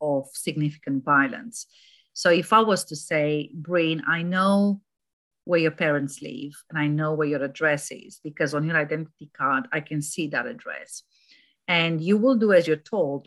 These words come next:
or I will burn the house down with your mom and dad inside it in the middle of the night, and I will kill them. So if you want to prevent that, you will do as you're told."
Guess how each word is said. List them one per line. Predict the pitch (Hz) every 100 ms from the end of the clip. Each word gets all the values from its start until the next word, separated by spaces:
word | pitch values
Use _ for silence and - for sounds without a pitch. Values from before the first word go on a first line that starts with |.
| -
or | 202 170 135 160 -
I | 175 165
will | 175 190
burn | 160 170 160
the | 156
house | 160 156 151
down | 151 156 147
with | 160 190 208
your |
mom | 180 165
and | 151 143
dad | 139 143
inside | 139 - 160 151 139
it | 107 - - _ _ _ _ _ -
in | 185
the | 180
middle | 165 151
of | 143
the | 151
night, | 143 127 127 - -
and | 170 160
I | 123
will | 156 151
kill | - 160 147
them. | 131 - 151 - _ _ _
So | - 180
if | 160 -
you | 240
want | 202 170
to | 165
prevent | - 156 160 156 143
that, | - - -
you | 185
will | 170
do | 156 160
as | 156 139
you're | 135
told." | - 160 151